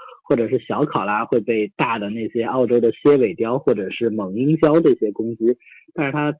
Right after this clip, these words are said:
平常它是没有什么，澳洲本土是没有什么大型食肉动物的，所以没有什么天敌。但是如果考拉这么一个比较笨拙又比较慢的这种动物，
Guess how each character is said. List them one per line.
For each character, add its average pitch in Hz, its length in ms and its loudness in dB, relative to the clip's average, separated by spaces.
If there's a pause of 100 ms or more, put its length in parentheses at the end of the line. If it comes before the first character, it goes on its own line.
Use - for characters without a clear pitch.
平 160 240 0
常 156 260 0
它 247 140 2
是 180 80 4
没 135 140 0
有 139 120 4
什 117 80 -10
么， 110 120 -12
澳 147 220 0
洲 139 260 4
本 143 200 0
土 110 240 -2
是 120 60 -6
没 123 120 -2
有 113 100 -2
什 98 60 -12
么 113 120 -12
大 120 220 -4
型 113 180 -10
食 - 180 -4
肉 143 180 6
动 131 200 4
物 80 60 -8
的， - 80 -16 (380)
所 120 120 0
以 120 40 0
没 117 160 -2
有 139 100 2
什 117 100 -6
么 110 180 -6 (120)
天 147 180 0
敌。 170 260 -8 (260)
但 147 160 0
是 151 80 6
如 147 160 8
果 135 280 4 (100)
考 107 160 -8
拉 147 180 -2
这 170 80 2
么 151 140 2
一 135 60 0
个 139 120 2 (420)
比 117 140 -4
较 131 220 -2
笨 180 320 2
拙 117 180 0
又 143 100 4
比 123 120 -10
较 104 140 -10
慢 160 300 -4
的 107 160 -10
这 117 140 -4
种 95 180 -8
动 139 160 2
物， 98 80 -4